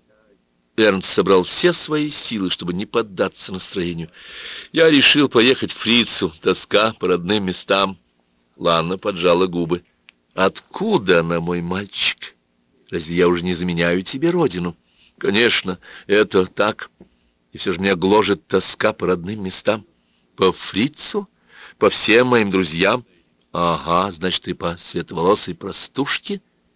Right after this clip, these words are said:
Он вскочил. "Что ты сказала?" "По твоей светловолосой добродетельной обезьянке",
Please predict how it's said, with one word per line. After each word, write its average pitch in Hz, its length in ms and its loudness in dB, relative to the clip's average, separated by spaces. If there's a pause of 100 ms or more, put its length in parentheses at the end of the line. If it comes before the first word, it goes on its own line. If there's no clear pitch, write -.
(460)
Он 90 160 -8
вскочил. 101 520 -4 (840)
"Что - 260 2
ты 110 120 -4
сказала?" 107 560 0 (760)
"По 226 120 2
твоей 214 360 2
светловолосой 110 1000 4
добродетельной 110 880 0
обезьянке", 85 840 -4